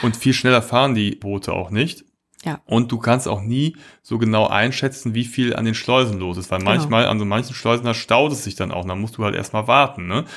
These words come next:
Speaker 1: Dann kann es auch sein, dass du mal eine halbe Stunde, dreiviertel Stunde wartest.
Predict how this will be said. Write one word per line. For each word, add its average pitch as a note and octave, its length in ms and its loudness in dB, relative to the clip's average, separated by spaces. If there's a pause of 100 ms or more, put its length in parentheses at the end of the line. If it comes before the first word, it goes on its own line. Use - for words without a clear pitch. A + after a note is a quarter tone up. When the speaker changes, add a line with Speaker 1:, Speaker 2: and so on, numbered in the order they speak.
(140)
Speaker 1:
Dann G2 140 -8
kann G#2 160 -2
es G2+ 40 -4
auch G#2 80 -4
sein, B2 180 2
dass A#2 120 -2
du G#2+ 80 -4
mal G2+ 80 -2
eine F#2 80 -4
halbe G#2 240 0
Stunde, A#2+ 320 -4
dreiviertel G#2+ 400 -4
Stunde G#2+ 340 -4
wartest. A2+ 600 0